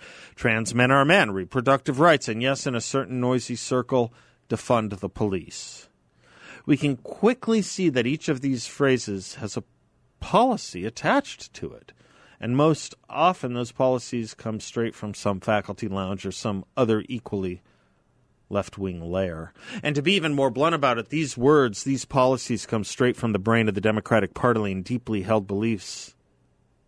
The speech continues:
of course, are really hard to change. Um, for years, political scientist Zach Goldberg has tracked the ideology of elite opinion-leading Democrats. As he wrote,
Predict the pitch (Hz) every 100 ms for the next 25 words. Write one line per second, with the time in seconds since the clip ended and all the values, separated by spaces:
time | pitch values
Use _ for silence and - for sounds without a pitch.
0 | - - - 113 95 - - - _ _
1 | _ _ 95 95 95 120 143 107 - 95
2 | 82 - - - 110 98 - _ - -
3 | _ _ _ _ _ _ _ _ _ _
4 | _ _ _ _ _ _ _ _ _ 117
5 | 107 104 101 _ _ - - 139 131 190
6 | 131 98 - - 131 139 120 - 131 120
7 | - - 123 107 120 123 117 95 90 -
8 | 143 135 120 127 117 110 107 107 110 101
9 | 107 98 95 101 117 110 117 110 101 98
10 | 95 90 110 101 - 76 67 - - -
11 | _ _ _ _ _ - 107 - 113 110
12 | 123 135 120